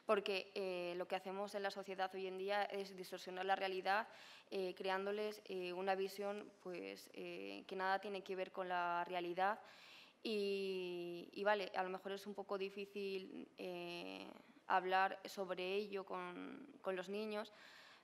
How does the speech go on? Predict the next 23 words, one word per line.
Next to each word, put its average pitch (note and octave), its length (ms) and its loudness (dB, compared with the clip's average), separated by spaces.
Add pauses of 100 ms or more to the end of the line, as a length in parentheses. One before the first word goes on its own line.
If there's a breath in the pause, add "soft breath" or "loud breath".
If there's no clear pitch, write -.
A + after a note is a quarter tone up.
(160)
pero F#3+ 880 6
sí A3+ 240 0
que A3 400 -2
creo G#3 300 0
que F#3+ 220 0
desde F#3 400 -2
edades G3 420 4
tempranas, G#3 920 2
eh, F#3 420 -4
se F#3+ 140 -6
pueden G3 280 -2
crear G3 320 4
debates F#3+ 460 0
en F#3 120 -4
clase G3+ 520 0 (480 loud breath)
de G3+ 240 4
lo F#2+ 160 4
que F#3+ 120 0
ellos G3+ 260 0
piensan G#3 680 -2 (200)
que G#3 400 2
es, - 200 -12 (240)
eh, F3+ 640 -6